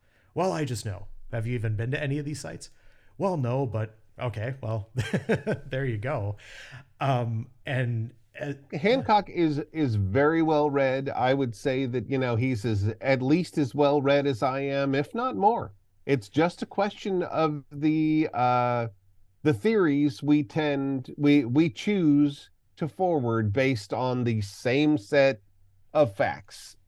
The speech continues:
Speaker 2: and information. And, uh, you know, what he does oftentimes, you know, his,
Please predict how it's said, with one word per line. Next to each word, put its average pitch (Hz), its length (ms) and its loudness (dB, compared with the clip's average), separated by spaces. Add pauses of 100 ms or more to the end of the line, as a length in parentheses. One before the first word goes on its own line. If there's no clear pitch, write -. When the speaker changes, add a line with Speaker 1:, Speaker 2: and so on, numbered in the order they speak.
Speaker 2:
and 139 200 2
information. 101 840 -2 (800)
And, 113 500 4
uh, 95 400 2
you 131 100 -2
know, 131 80 2
what 143 160 2
he 190 160 -2
does 170 420 2
oftentimes, 127 800 -2
you 127 60 0
know, 117 100 4
his, 120 300 2